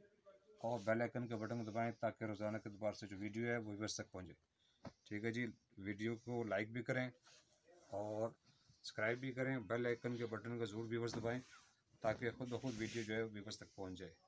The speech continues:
और comments ज़रूर दें, अच्छे या बुरे, ये भी ज़रूर करें। ठीक है जी, तो ये आ गया जी एक और design। अच्छा जी, इसके बाद shawl भी दिखाते हैं जी,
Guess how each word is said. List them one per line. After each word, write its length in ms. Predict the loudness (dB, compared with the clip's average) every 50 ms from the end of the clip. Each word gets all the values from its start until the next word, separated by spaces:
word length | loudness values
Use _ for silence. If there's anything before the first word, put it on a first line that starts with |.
| _ _ _ _ -20 -20 -20 -20 -8 -4
और 120 | -2 -2 0 2
comments 380 | 4 6 6 6 6 4 0 0
ज़रूर 220 | 0 0 0 2
दें, 260 | 2 2 4 4 4 2
अच्छे 280 | 0 -4 -4 0 2 2
या 100 | 4 4
बुरे, 320 | 4 4 4 4 4 2 -4 -14 -20 -20 -20 -20 _ _ -8
ये 160 | -2 2 4
भी 100 | 4 4
ज़रूर 220 | 4 2 0 -2 -2 -4
करें। 200 | -4 -6 -4 -6
ठीक 180 | -6 -4 -2 -2
है 80 | 0
जी, 160 | -2 -2 -6 -10 _ _ _ _ _ _ _ _ _ _ _ _ -8
तो 240 | -4 -2 -2 0 0
ये 140 | 2 2 4
आ 140 | 4 4 4
गया 180 | 2 0 0 0
जी 140 | 0 0 -2
एक 140 | -2 0
और 100 | 0 0
design। 340 | 0 2 2 2 2 2 2 -2 _ _ _ _ _ -20 -20 -20 -20 -20 -20 -20 -20 -20 -20 -20 -20 -20 -20 _ _ -12
अच्छा 300 | -6 -4 -4 -2 -2 -2
जी, 280 | -4 -4 -4 -4 -2 -2
इसके 280 | -4 -4 -6 -6 -6 -6
बाद 220 | -6 -6 -8 -8 -8
shawl 280 | -8 -6 -4 -2 -2 -2
भी 100 | -4 -8
दिखाते 360 | -8 -4 -4 -4 -4 -4 -4
हैं 100 | -6 -4
जी, 160 | -6 -8 -10